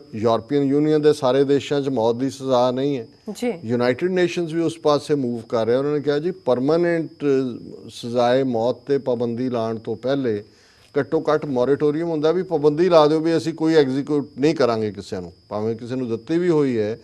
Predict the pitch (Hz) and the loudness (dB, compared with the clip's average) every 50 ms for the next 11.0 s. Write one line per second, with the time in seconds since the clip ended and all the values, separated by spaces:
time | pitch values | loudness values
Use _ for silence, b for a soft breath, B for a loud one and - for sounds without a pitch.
0 | b b 113 107 101 - 240 135 131 131 131 139 147 151 147 151 139 139 135 131 | b b -12 -10 -4 -2 0 2 2 2 2 2 2 2 4 4 4 4 4 2
1 | 135 143 139 139 135 123 127 135 135 120 123 131 139 131 117 113 151 185 202 196 | 0 0 0 0 0 -2 -2 -4 -4 -4 -4 -6 -4 -2 -2 0 0 2 2 2
2 | 185 170 143 131 127 120 131 131 - - 131 117 135 131 143 151 151 147 - - | 4 4 4 4 4 4 2 2 2 0 0 0 0 2 4 4 4 2 0 -2
3 | 175 175 208 214 208 190 196 180 170 156 156 160 156 151 151 143 135 127 - - | 2 8 10 10 10 10 8 4 4 4 6 6 8 8 8 8 6 4 2 -4
4 | - 123 107 123 117 113 120 120 123 123 131 135 120 107 101 104 117 147 165 156 | -8 -6 -2 -2 0 2 0 0 0 0 0 2 2 2 2 4 4 4 4 4
5 | 165 B B B B B B B B B B 135 135 139 139 135 135 139 - - | 2 B B B B B B B B B B 4 4 6 6 4 2 -2 -4 -2
6 | 160 160 170 175 165 - - - - - - 156 156 151 139 123 117 120 117 117 | 4 6 6 6 6 4 -2 -12 -14 -8 -2 2 4 6 6 6 4 2 0 -2
7 | 123 113 - 156 147 151 147 147 143 139 143 139 127 123 120 123 123 123 117 - | -4 -2 0 2 4 6 6 6 6 4 2 0 -2 -4 -2 0 0 0 -2 -4
8 | 123 123 127 123 117 - - 123 120 - - _ b b b b b b b b | -8 -6 -6 -6 -6 -8 -10 -14 -16 -16 -18 _ b b b b b b b b
9 | b b b b - 160 147 147 - - 185 175 165 - - 143 139 143 147 170 | b b b b 0 0 0 0 0 0 0 0 0 0 2 2 4 4 6 6
10 | 196 202 208 190 156 147 139 - - - 143 139 135 135 127 123 123 120 120 123 | 6 6 4 4 4 2 2 2 0 -4 -4 -2 -2 -2 -2 -2 -2 -4 -4 -6